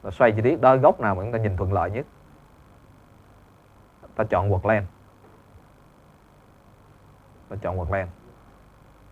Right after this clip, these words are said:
Chúng ta sẽ đẩy chi tiết này vô đây là âm hai mươi lăm. Âm hai mươi lăm mi-li-mét. Chúng ta lại tiếp tục là tạo trên cái này nè.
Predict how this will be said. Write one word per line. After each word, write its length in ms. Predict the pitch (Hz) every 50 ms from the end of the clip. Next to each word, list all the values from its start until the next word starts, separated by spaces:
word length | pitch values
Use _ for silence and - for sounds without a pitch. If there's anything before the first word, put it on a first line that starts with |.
| - - - - - - - - - - - - - - - - - - - - - -
Chúng 100 | - -
ta 60 | 147
sẽ 100 | - -
đẩy 200 | 143 107 107 147
chi 80 | 160 160
tiết 140 | 165 226 254
này 140 | 139 120
vô 80 | 127 135
đây 180 | 139 135 135 135
là 400 | 127 113 110 107 104 104 104 104 - - - - - - - - - - -
âm 300 | - 139 147 147 151 143
hai 160 | 147 147 147
mươi 100 | 147 147
lăm. 160 | 147 143 143 139 135 - - - - - - - - - - - - - - - - - - - - - - - - - - - - - - - - - - - - - - - - - - - - - - - - - - - - - - - - - - - - - - - - - - - - - - - - - -
Âm 180 | 127 135 135
hai 120 | 135 143 135
mươi 80 | 135
lăm 100 | 131 131
mi-li-mét. 280 | 127 131 131 135 156 175 - - - - - - - - - - - - - - - - - - - - - - - - - - - - - - -
Chúng 120 | - 98
ta 100 | 107 160
lại 180 | 147 127 120 127
tiếp 180 | 151 220 254 - -
tục 340 | 139 123 113 - - -
là 240 | 123 120 117 110 107
tạo 440 | 107 - - 104 104 110 120 135 143
trên 320 | 143 151 147 147 147 151
cái 100 | 147 165
này 140 | 175 143 117
nè. 260 | 110 110 104 101 90